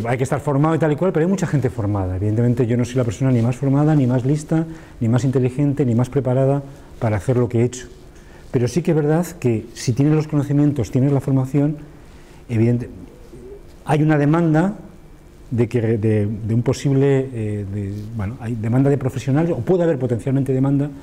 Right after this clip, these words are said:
de profesionales formados para hacer cosas en comunicación, para toma de decisiones en comunicación que sean relevantes, ¿no?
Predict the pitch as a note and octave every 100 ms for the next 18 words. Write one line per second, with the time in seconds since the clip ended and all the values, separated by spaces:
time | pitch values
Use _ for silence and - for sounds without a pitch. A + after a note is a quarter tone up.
0 | - - - - A2+ G2+ A#2+ D3 - C#3
1 | C#3 D3 C#3 D3 - - - - G#2+ A#2+
2 | C3 D#3 D#3 C#3+ C#3 C3 B2+ B2+ - C3
3 | A2+ G#2 C3+ C3+ C3+ C3 B2+ B2+ A#2+ A#2+
4 | A#2+ B2+ C3+ C3 B2+ - - - - A#2
5 | A#2+ G#2+ G2+ F2 E2+ - G2 B2+